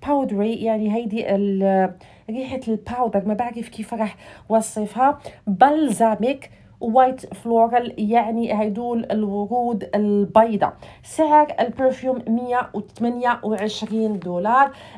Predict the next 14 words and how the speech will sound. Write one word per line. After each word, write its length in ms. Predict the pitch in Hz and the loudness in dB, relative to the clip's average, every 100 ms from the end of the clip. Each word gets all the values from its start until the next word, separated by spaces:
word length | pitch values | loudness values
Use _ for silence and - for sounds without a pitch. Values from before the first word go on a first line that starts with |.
| - | -2
البديل 580 | 226 214 208 202 302 339 | 0 2 0 0 0 2
الأرخص 720 | 302 - 262 - 240 233 214 | 0 0 0 -2 -4 -4 -6
لإله 460 | 220 208 208 214 - | -4 -2 -4 -4 -4
من 260 | 208 285 | -2 -2
عند 420 | 277 254 269 240 175 | -2 -4 -2 -2 -2
زارا، 580 | 175 262 254 185 - | 0 2 2 0 -2
وبالتحديد 880 | 196 202 269 - 247 214 226 247 185 | -2 -4 -8 -10 -8 -6 -6 -6 -8
زارا 520 | 185 233 240 214 233 - | -2 2 2 2 -2 -2
جاردينيا، 840 | 196 277 269 196 240 262 202 196 208 - - | 0 0 0 -2 -2 -2 -2 -2 -4 -16 -20
سعرها 480 | - 269 269 262 247 | -14 -8 -6 -4 -6
تسعتاش 600 | 233 - 180 - 277 269 | -6 -6 -6 -4 -4 -4
فاصلة 440 | - 247 233 220 - | -6 -6 -4 -6 -6
تسعة 580 | - 285 - 208 214 - | -10 -10 -8 -8 -8 -8
دولار. 520 | 175 196 196 226 262 | -6 -4 0 2 0